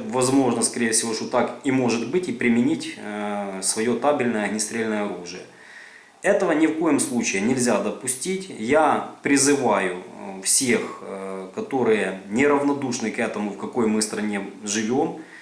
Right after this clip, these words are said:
которые не хотят завтра проснуться, э,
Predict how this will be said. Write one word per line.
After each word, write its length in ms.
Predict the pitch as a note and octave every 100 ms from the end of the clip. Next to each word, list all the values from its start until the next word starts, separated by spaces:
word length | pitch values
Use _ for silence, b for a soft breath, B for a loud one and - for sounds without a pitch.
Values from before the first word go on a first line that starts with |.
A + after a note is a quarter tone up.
| B
которые 380 | - - D#3+ C#3
не 160 | A#2+ F3
хотят 460 | E3+ - C#3+ A#2+
завтра 360 | - B2 - G#2
проснуться, 760 | - A#2 - A#2+ A2+ - G2+ G2+ B B B B _ -
э, 680 | G2+ G2+ G2+ G2 G2 F#2+